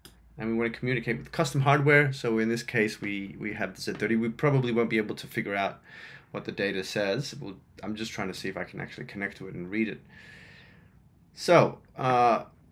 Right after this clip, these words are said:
when the user attaches a new devi-, hardware device, the kernel searches for any decks that handle the device. Okay, so I guess we'll try and have to figure out how to connect to it. Um,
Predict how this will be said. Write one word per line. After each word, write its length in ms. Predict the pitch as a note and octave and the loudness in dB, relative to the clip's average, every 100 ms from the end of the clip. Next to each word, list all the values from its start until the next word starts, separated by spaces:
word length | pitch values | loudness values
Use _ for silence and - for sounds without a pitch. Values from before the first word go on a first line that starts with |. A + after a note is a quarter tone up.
| - - - | -20 -20 0
when 140 | D#3 | 2
the 80 | F#3+ | 4
user 580 | F3+ D3+ B2+ - C#3+ B2+ | 6 6 6 2 -2 0
attaches 500 | B2 C#3 D#3 C3 A#2 | 0 2 2 2 0
a 80 | A2 | 2
new 260 | B2+ D3 D3+ | 4 4 4
devi-, 540 | C3 A2+ B2 A#2 A#2 | 0 2 4 4 2
hardware 320 | - B2+ C3 | -2 0 0
device, 340 | B2 A2+ A2 B2+ | -2 -2 -2 -4
the 120 | - | -10
kernel 400 | - - D3 E3 | -6 2 2 2
searches 320 | - B2+ - | 0 -4 -4
for 100 | - | -4
any 140 | A#2+ A2+ | -2 0
decks 340 | A2 A2+ - | 0 -2 -4
that 220 | - - | -8 -8
handle 340 | - A2+ B2 A#2+ | -6 -4 -2 -4
the 140 | A2+ | -6
device. 720 | - B2 F3 - - - - - - - | -6 0 2 0 -2 -10 -12 -18 -10 -8
Okay, 260 | C#3 A2 | -2 -2
so 380 | B2+ B2 A#2 A2+ - _ | 0 2 0 -2 -12 _
I 60 | - | -4
guess 200 | C3+ C#3+ | -2 -2
we'll 140 | C#3 | -2
try 260 | C3 - C3+ | -2 -2 0
and 100 | B2+ | 0
have 180 | - C3 | -2 -8
to 100 | C#3 | -8
figure 300 | - A2+ A2+ | -6 -2 0
out 180 | G#2+ - | 0 -2
how 240 | - A#2+ | -4 -4
to 80 | G#2+ | -4
connect 380 | G#2+ - B2 - | -6 -6 -6 -6
to 80 | G2+ | -10
it. 100 | - - _ - - - - - - _ _ - G#2+ | -12 -18 _ -20 -20 -20 -20 -20 -20 _ _ -16 -10
Um, 320 | G2 F#2+ | -8 -8